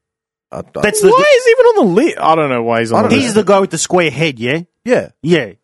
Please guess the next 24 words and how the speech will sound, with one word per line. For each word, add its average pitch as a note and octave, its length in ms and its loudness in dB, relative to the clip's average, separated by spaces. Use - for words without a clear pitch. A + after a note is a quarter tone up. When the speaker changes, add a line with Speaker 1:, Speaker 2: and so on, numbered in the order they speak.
Speaker 2:
Yeah, C4 140 -4
he, E3+ 340 -6
he D#3+ 260 0
always D3+ 220 2
plays C3 300 -6
tough A2+ 240 -6
roles. G2+ 260 -4
Speaker 3:
I C3+ 100 -2
mean, C#3 120 0
he C3+ 100 2
wasn't C3 220 0
tough D3 160 -4
in A2+ 80 -6
the G#2+ 40 -4
movie. C3 320 -2
Shit - 240 -6
kicker. - 240 -16
Speaker 1:
Hang G2+ 120 -12
on. A2 220 -12
This D3 160 -10
guy. - 140 -8
Speaker 2:
Yeah, C#3+ 60 -8
yeah, A#2+ 240 -8
yeah. F#3+ 200 -2